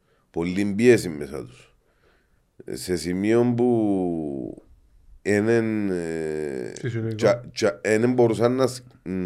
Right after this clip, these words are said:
Speaker 1: να σκεφτούν να ενεργήσουν όπως έπρεπε. Να αναφέρω δυο φάσεις, ε,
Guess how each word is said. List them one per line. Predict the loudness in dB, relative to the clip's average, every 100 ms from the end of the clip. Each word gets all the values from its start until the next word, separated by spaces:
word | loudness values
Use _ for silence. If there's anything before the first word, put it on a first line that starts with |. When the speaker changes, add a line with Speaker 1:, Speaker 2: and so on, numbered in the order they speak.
| -4
Speaker 1:
να | -4
σκεφτούν | -6 -8 -10 -6 -6 -2
να |
ενεργήσουν | 0 0 -2 -4 -6 -2 0 0 -2 -8 _ _ _ _ _ _ _
όπως | 0 2 2 0 6
έπρεπε. | 6 6 2 4 4 2 -2 -10 _ _ _ _ _ _ _ -16 -4
Να | 2
αναφέρω | 6 6 6 4
δυο | 2 0 6 8 8
φάσεις, | 8 6 6 0 -8 -6 2
ε, | 4 4 2 0 2 2 0 -2 -4